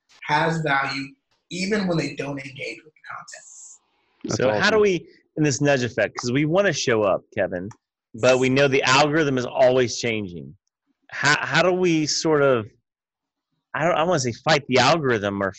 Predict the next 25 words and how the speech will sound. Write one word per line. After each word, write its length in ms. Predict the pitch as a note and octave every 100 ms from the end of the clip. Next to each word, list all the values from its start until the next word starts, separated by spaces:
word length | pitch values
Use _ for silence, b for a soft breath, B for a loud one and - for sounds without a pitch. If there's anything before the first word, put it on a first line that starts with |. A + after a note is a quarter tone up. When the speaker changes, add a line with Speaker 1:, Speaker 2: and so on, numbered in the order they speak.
| -
Speaker 3:
or, 380 | - B2 A#2 -
or 180 | A#2+ A2 -
find 260 | B2+ C3+ C3
our 60 |
way 120 | A#2 A2+
into 400 | - D3+ F3 D#3
the 140 | B2
algorithm, 560 | G2 G2 F#2 E2+ F2+ F#2+
but 180 | G#2+ - _ _ -
how 140 | G3
do 80 | C4
we, 160 | C4+ C3 -
how 120 | D#3+
do 60 | G#3
we 280 | F3 B2 -
actually 300 | D3+ C#3+ D3+
get 260 | C3 B2+ E3+
to 80 | E3
show 300 | - A#2 F2
up? 160 | - _ _ -
Because 480 | A2+ B2+ B2 G#2+ B2
we 140 | C3 G#3
can 120 | G#3+
post 280 | E3+ D3+ -
content 540 | D#3+ G#3 - A#2+